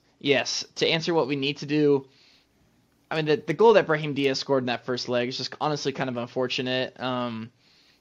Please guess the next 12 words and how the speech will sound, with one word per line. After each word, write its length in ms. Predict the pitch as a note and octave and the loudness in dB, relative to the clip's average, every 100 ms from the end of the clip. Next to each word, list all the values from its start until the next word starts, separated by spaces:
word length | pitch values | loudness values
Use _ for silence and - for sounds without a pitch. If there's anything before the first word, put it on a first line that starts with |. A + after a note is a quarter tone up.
| _ _ _ _ _ - | _ _ _ _ _ -8
it 60 | |
just 220 | C3+ B2+ - _ _ _ - _ _ | -6 -6 -10 _ _ _ -20 _ _
kinda 180 | E3+ C#3+ | 2 4
happened. 520 | C#3 C#3 D3 C#3 C3+ | 4 4 4 0 2
Brandon 180 | D3+ C#3+ | 0 2
Foster 300 | C#3 C3+ C#3+ | 0 2 0
ended 200 | C3+ B2+ | -2 -4
up 60 | _ - | _ -16
parrying 440 | - D3+ C#3+ C3+ C3+ | -2 2 2 0 0
it 300 | C3 B2 - | 0 -2 -4
in, 260 | C3 B2 | -4 -2
uh, 400 | B2+ B2 A#2+ A#2 | 0 0 0 -2